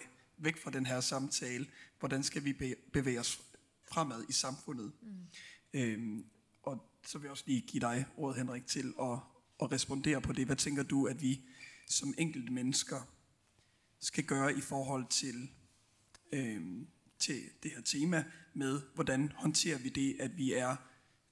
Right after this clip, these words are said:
Speaker 1: øh, ja, i det her tilfælde religiøse mennesker, troende mennesker, som, øh, har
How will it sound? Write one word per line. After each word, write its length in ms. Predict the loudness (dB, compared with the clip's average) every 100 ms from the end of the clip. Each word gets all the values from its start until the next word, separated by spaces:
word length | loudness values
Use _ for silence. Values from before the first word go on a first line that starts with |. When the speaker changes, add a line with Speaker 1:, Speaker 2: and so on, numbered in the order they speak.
| -6
Speaker 1:
øh, 460 | -4 -4 -6 -6 -10 -14 -18 _ _ _ _ _ _
ja, 140 | -6 -6 -4
i 80 | -2
det 120 | 0
her 100 | 2
tilfælde 420 | 2 0 0 0 0
religiøse 440 | -2 2 2 2
mennesker, 280 | 0 -2 -4
troende 340 | 0 2 4
mennesker, 380 | 4 4 2 -2 -4 -12 -20 -8
som, 460 | 0 2 4 2 0 -8 -20 -20 -20 _ -2
øh, 340 | 2 2 2 0
har 480 | 0 2 2 0